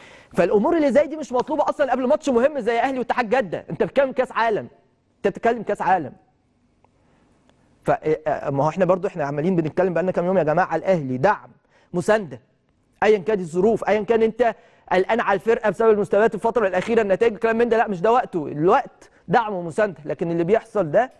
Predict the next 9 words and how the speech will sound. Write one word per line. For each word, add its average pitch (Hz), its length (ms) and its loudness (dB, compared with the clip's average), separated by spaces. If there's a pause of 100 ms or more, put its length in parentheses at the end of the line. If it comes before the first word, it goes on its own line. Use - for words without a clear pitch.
(400)
من 160 120 0
المترجم 220 600 0 (360)
الدكتور 165 380 2
خالد 202 360 0
الجوادي 190 560 0 (280)
امر 208 220 0 (380)
مش 202 200 -4
في - 80 -4
وقته، - 280 -4